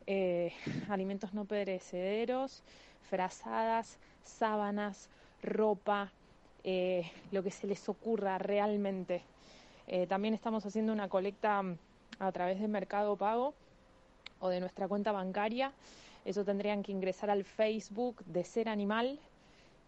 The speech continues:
y, y mandamos los enlaces, eh, por ahí. La realidad es que cualquier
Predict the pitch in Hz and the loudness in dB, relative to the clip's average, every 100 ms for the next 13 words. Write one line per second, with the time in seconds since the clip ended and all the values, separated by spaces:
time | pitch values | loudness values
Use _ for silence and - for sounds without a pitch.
0 | - 214 214 196 180 175 175 165 - - | -10 -2 0 0 -2 -4 -4 -6 -10 -14
1 | - - 202 185 190 196 196 202 196 185 | -20 -6 -2 0 2 0 0 0 -2 -2
2 | 185 190 - 196 175 - - - - 175 | -2 -2 0 -2 -2 -6 -20 -20 -12 -4
3 | 160 156 - 170 170 165 156 - - - | -2 -2 0 2 4 2 -4 -10 -20 -20
4 | - 196 196 202 214 254 247 - 214 - | 0 4 4 4 2 0 -2 -4 -4 0
5 | 226 220 220 - 247 277 | 4 4 2 0 -2 -2